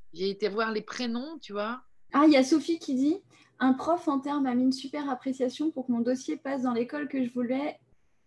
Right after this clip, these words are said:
Speaker 2: même si ma moyenne n'était pas top dans cette matière. Il aimait mon état d'esprit curieux, j'y repense toujours. »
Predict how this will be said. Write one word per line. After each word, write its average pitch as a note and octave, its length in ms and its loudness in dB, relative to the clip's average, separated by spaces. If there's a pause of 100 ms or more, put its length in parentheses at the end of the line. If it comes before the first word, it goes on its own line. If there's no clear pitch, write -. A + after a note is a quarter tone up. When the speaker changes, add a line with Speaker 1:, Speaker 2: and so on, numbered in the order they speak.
Speaker 2:
même C#4+ 200 4
si C#4+ 120 -4
ma A#3+ 120 4
moyenne C4 260 2
n'était B3 240 0
pas B3 160 -2
top C4 240 -4 (200)
dans A#3 160 -2
cette C4 200 -6
matière. C4 420 -2 (360)
Il B3 160 6
aimait C#4 180 6
mon C4+ 140 4
état A#3+ 240 0
d'esprit B3 340 -2
curieux, B3+ 320 0
j'y A#3+ 160 0
repense B3+ 460 -2
toujours. » A#3 540 -2